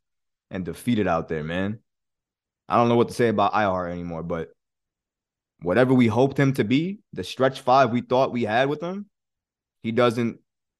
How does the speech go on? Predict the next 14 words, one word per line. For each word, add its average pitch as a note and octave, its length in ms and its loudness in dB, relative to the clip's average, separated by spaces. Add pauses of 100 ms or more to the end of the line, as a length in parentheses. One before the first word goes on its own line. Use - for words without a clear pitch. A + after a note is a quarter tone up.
(220)
do A2 160 -2
nearly A2 500 0
enough G2+ 320 -4
of E2 120 -12
it D2+ 220 -12 (760)
to A#2+ 120 -6
combat F#2 480 -4
his F2+ 140 -8
shortcomings. D#2+ 720 -10 (1400)
He's G#2 180 -6
not B2+ 160 2
a A2+ 80 4
terrible B2+ 500 0
defender, C#3 540 -4